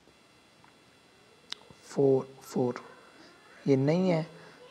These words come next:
तो इसीलिए हम कहेंगे कि आर टू जो है वो reflexive नहीं है। ये देखें, यहाँ पे भी वो ये बात आपको बता रहे हैं, ठीक है जी। इसी तरह third देख लेते हैं relation, उसमें भी आप देखें वन वन भी है,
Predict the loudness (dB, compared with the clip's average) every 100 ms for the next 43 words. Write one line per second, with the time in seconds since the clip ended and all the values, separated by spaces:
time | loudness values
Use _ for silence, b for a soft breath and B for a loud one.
0 | -6 2 2 2 2 2 2 0 0 -4
1 | -6 -2 -2 -2 -4 -2 0 0 2 2
2 | 4 0 -2 -2 -4 -4 B B B -6
3 | -4 -2 -4 -4 -4 -4 -6 -18 -18 -6
4 | -2 0 -2 -4 -6 -16 -10 -2 0 2
5 | 0 -6 -6 -6 -6 -8 -6 -6 -4 -4
6 | -6 -8 -8 -6 -6 -6 -8 -8 -12 -6
7 | -4 -2 -4 -8 -20 -20 -20 B B B
8 | B B B -8 -4 2 4 4 2 0
9 | 0 2 2 2 0 0 0 2 0 0
10 | -4 -4 -2 -2 0 -2 -2 0 -2 0
11 | 0 0 0 0 0 0 0 2 0 -2